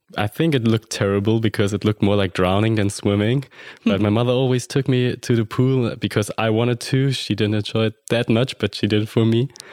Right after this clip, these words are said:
Speaker 1: And, um, at the age of four, I really wanted to go to the swimming club and join the swimming club. Um, uh, so I did and starting with, like, one or two times a week until I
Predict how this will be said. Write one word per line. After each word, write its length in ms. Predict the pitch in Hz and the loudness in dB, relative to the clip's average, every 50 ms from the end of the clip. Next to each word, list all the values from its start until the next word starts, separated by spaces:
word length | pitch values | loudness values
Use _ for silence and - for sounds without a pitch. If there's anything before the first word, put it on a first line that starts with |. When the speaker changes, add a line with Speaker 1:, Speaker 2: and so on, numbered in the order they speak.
| - - - - - - _ - | -20 -20 -20 -20 -20 -16 _ -2
Speaker 1:
And, 520 | - 104 104 107 107 107 107 107 107 101 | -2 0 0 2 2 2 2 2 2 0
um, 280 | - 107 107 107 110 113 | 0 0 2 2 0 0
at 100 | - 117 | -2 -2
the 120 | - 120 | 0 0
age 120 | 117 120 - | 0 0 0
of 100 | 120 107 | -2 -4
four, 460 | - - - 127 120 120 120 110 101 | -4 -4 0 0 2 2 2 0 0
I 80 | 67 98 | 0 0
really 220 | 101 104 107 107 | 2 2 2 2
wanted 240 | 104 104 101 95 - | 2 0 0 -2 -2
to 140 | - 98 - _ _ - | -6 -6 -6 _ _ -2
go 160 | - 107 104 | 0 0 0
to 120 | 104 - | 2 0
the 80 | 104 101 | 0 0
swimming 300 | - - 113 110 123 120 | 0 0 0 0 0 0
club 240 | - - 135 123 - | 0 0 -2 0 -2
and 80 | 98 | -4
join 200 | - - 104 107 | -2 -2 0 0
the 60 | 110 113 | 0 0
swimming 260 | - 123 123 120 123 | 0 0 0 0 0
club. 300 | - - 123 127 - - - - - - - - - - | 0 -2 -4 -4 -4 -8 -16 -20 -20 -20 -20 -20 -12 -4
Um, 520 | - 101 104 101 104 104 101 101 104 104 104 | -2 0 2 2 2 2 4 4 4 4 2
uh, 180 | 104 104 98 | 2 0 0
so 220 | 110 - 139 131 120 | -2 -2 0 0 0
I 80 | 123 | 0
did 320 | 117 120 143 156 185 185 - _ _ _ - | 0 0 0 0 -2 -4 -8 _ _ _ -4
and 220 | - 107 107 107 98 | 0 0 2 0 0
starting 360 | - - 104 98 107 104 101 | -2 -4 -2 0 0 0 0
with, 140 | 98 101 - | -2 -2 0
like, 240 | 101 98 101 - 117 | -2 -2 -2 0 0
one 240 | 117 131 131 131 | 0 2 2 2
or 80 | 107 107 | 0 -2
two 180 | - - 139 107 | -2 -2 -2 -2
times 440 | - - 120 113 110 117 - - | 0 0 0 0 0 -2 -2 -2
a 40 | 117 | -2
week 460 | 113 123 139 143 147 143 - - - - - - - - - - - | 0 0 0 0 0 -2 -4 -10 -18 -18 -20 -20 -20 -20 -20 -16 -8
until 340 | - 107 107 101 - 110 107 | -4 -2 -2 0 0 0 0
I 200 | 104 87 62 60 | 0 -2 -4 -6